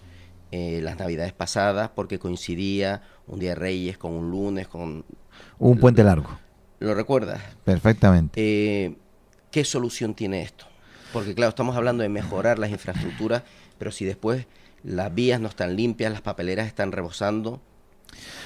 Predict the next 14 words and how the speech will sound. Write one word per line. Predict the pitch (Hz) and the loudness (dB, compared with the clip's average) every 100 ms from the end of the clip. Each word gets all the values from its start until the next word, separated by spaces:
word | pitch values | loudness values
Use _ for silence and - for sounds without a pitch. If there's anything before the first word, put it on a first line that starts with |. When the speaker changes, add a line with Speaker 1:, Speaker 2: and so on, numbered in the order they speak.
| - | 4
Speaker 2:
Vamos, | 110 98 85 | 6 8 8
yo | 98 | 8
creo | 110 120 | 8 8
que | 113 | 6
la, | 95 82 | 6 4
que | 82 | 2
la | 85 | 0
solución, | 87 85 82 87 104 110 98 90 | 2 0 2 6 8 8 6 4
eh, | 95 | 0
se | - - 90 80 | -4 -4 0 4
trata | 92 107 | 6 6
por | 98 92 | 6 6
una, | 92 92 92 90 | 8 8 6 6
una, | 104 104 104 95 | 6 8 8 6